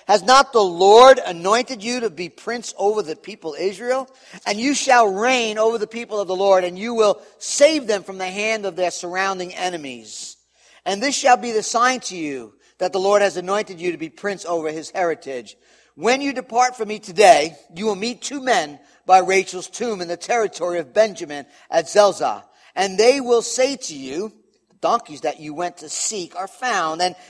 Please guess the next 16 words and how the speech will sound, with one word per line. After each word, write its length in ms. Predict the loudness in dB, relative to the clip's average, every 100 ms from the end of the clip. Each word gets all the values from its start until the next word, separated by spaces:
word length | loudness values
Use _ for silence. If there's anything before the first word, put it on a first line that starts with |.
| 2
now 220 | 6 6
your 220 | 6 2
father 520 | 2 2 6 6 4
has 220 | 0 -2
ceased 300 | -4 -8 -10
to 80 | -12
care 280 | -8 -4 -2
about 220 | 0 -2
the 60 | -2
donkeys 560 | 2 4 4 -4 -12 -14 _ _ -6
and 120 | -4
is 200 | -4 -6
anxious 440 | -2 -2 -4 -10 -8
about 320 | -2 -2 -2
you, 200 | -4 -4
saying, 540 | -4 -4 -4 -4 -10